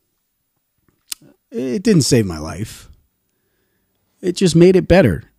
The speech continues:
And, uh, it, it did get me out of some slumps by just getting, uh, you know, a ten-minute increment of the day to myself to really just relax and breathe properly.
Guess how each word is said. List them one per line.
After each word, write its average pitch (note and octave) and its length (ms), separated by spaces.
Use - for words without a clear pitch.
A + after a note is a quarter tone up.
And, B2 480
uh, B2 360
it, C3+ 280
it D3 180
did F3 240
get E3+ 160
me D#3+ 160
out D#3 160
of C#3 160
some C3 260
slumps B2 560
by F#2+ 200
just G#2 320
getting, C3+ 500
uh, G#2 400
you - 100
know, F2 140
a F#2 60
ten-minute D3 680
increment B2 480
of G2+ 80
the F#2+ 80
day G#2+ 360
to - 140
myself A2 680
to - 140
really B2 320
just G2+ 280
relax F#2 600
and F#2+ 320
breathe B2+ 720
properly. C#2+ 580